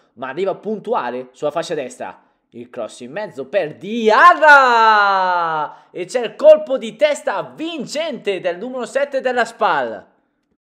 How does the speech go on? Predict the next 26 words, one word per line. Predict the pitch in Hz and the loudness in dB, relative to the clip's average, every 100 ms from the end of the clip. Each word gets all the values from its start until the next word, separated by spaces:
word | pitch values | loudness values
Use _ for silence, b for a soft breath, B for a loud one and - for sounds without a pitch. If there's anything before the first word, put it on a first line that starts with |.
| _ _ _ _ _ _ | _ _ _ _ _ _
Calcio | - 151 160 | -10 -8 -8
di | 170 | -10
punizione | 160 165 165 160 269 240 | -10 -12 -14 -2 -2 -2
in | 170 - 175 | -8 -10 -10
favore | 165 175 214 226 | -4 -2 0 -2
della | 175 156 | -2 -6
SPAL. | - 147 113 110 101 - _ _ _ _ _ | -6 -8 -6 -10 -12 -16 _ _ _ _ _
Il | 113 113 | -20 -20
pallone | 107 - 113 117 127 143 180 165 117 113 | -16 -10 -8 -8 -8 -8 -8 -10 -14 -10
dentro | 170 247 - 139 | -10 -8 -10 -12
per | - 147 143 | -8 -6 -6
Rocco, | 135 208 - - 170 160 208 b b b _ | -4 -4 -6 -8 -6 -6 -8 b b b _
che | 127 | -16
non | 143 156 | -14 -12
controlla. | 156 135 220 247 131 131 - _ | -12 -10 -6 -4 -4 -6 -12 _
Cecchinato | - 170 165 202 269 262 | -10 -10 -8 -6 -6 -8
se | - 247 | -4 -2
la | 247 | 0
ritrova | 196 180 302 247 | -2 0 0 0
lì | 302 220 - _ | -4 -8 -12 _
col | 240 240 | -2 -2
Gecai, | 214 240 311 247 | -2 -2 -2 -2
non | 226 208 | -4 -6
benissimo, | 254 320 311 247 226 | -6 -8 -10 -8 -4
ancora | 285 - 330 349 | -6 -2 0 2
Rocco! | 277 277 - - 220 190 165 135 120 - | 2 2 0 -2 -2 0 -2 -2 -4 -10